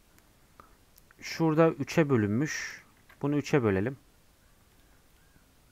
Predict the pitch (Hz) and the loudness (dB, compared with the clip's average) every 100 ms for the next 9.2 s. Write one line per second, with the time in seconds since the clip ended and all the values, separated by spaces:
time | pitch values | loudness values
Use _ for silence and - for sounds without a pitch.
0 | _ _ _ _ - _ - _ _ 127 | _ _ _ _ -20 _ -20 _ _ 0
1 | 135 131 - 139 135 139 139 127 135 127 | 0 0 -2 0 2 0 2 6 6 4
2 | 104 117 131 120 123 127 - 127 - - | 0 0 -2 -4 -2 -4 -6 -8 -10 -6
3 | 127 101 95 - - - 117 101 - - | -4 -2 -6 -6 -10 -6 -4 -6 -8 -20
4 | _ _ _ - 117 104 - 139 101 95 | _ _ _ -2 0 -2 -2 0 2 0
5 | 90 - _ - - - - 151 151 151 | -4 -10 _ -20 -20 -20 -6 0 2 2
6 | 143 143 - - 117 - 151 151 - - | 0 -2 -4 0 -2 -2 -4 -4 -10 -20
7 | - 139 131 - 147 - 107 - - 151 | 2 4 4 2 0 2 -4 -2 -4 -4
8 | - - - _ - - 131 131 - 117 | -8 -20 -20 _ -20 -2 0 0 0 0
9 | 98 123 | 2 -2